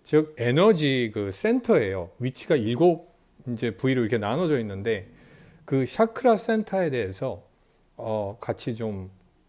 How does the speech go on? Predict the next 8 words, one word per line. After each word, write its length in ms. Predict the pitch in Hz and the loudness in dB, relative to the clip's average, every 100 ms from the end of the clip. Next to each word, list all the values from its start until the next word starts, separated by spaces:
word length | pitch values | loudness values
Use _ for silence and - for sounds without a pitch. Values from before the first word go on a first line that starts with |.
| _ | _
알아보기로 1300 | - 123 131 120 113 110 107 104 101 101 104 104 107 | -4 0 2 2 0 -2 -4 -6 -6 -8 -10 -8 -6
하겠습니다. 460 | 120 139 - 107 98 | -6 -8 -10 -10 -6
왜냐하면은 580 | 107 147 156 143 147 95 _ _ _ _ _ _ | -4 -2 -2 -4 -6 -8 _ _ _ _ _ _
이 300 | 151 151 143 - | 0 2 0 -2
명상을 580 | 135 135 151 208 208 185 | 2 2 2 0 2 0
하게 220 | 180 165 | 0 0
됨으로써 680 | 139 120 98 - 123 92 - _ _ _ | -2 -4 -6 -6 -4 -6 -10 _ _ _
이 320 | 135 139 135 | -4 -2 -2